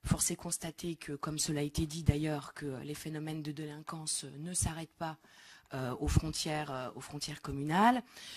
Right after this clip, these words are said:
que nous sommes les uns et les autres, ça n'est pas forcément dans la même ampleur, ça n'est pas forcément avec la même in-, intensité, et tant mieux, d'une certaine manière, mais globalement, nous sommes confrontés au même type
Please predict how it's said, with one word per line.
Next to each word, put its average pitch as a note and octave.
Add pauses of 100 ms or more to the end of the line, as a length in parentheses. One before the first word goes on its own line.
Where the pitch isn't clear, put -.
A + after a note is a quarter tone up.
(180)
que G#3
nous G3+
sommes F#3
les E3+
uns F3 (120)
et F3
les E3+
autres, F3+
ça D3+
n'est D#3
pas F#3
forcément F#3
dans E3+
la D#3
même F3+
ampleur, E3+
ça E3
n'est F3
pas G3
forcément F3+
avec D#3+
la D3
même F#3
in-, D#3+ (180)
intensité, F#3 (500)
et E3+
tant D#3+
mieux, G3+ (540)
d'une E3+
certaine E3
manière, G#3+
mais F3+
globalement, G3 (340)
nous D#3+
sommes G#3
confrontés E3+
au F#3+
même E3
type -